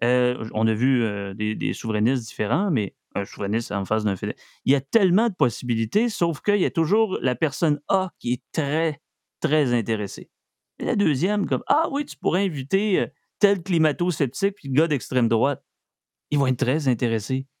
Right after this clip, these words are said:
Mais ceux qui sont dans la respectabilité, dans le politiquement correct, à tort ou à raison, là, ils ont le droit de refuser,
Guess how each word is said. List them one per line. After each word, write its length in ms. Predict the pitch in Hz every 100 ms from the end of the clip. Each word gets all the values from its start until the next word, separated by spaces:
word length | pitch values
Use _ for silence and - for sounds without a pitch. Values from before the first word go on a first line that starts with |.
| _ _ _
Mais 60 | 127
ceux 160 | -
qui 100 | 185
sont 120 | - 127
dans 140 | 123
la 160 | 120 123
respectabilité, 1400 | 113 165 151 - 143 - 139 123 117 113 151 160 165 156
dans 140 | 117
le 60 | 110
politiquement 640 | 123 117 113 135 131 131
correct, 360 | 117 120 165 - _ _ -
à 100 | 147
tort 280 | 247 254 160
ou 80 |
à 40 | 135
raison, 520 | 123 120 120 202 165
là, 120 | 117
ils 80 | 113
ont 80 | 117
le 60 | 117
droit 220 | 127 175
de 100 | 123
refuser, 720 | 110 113 143 - 117 117 208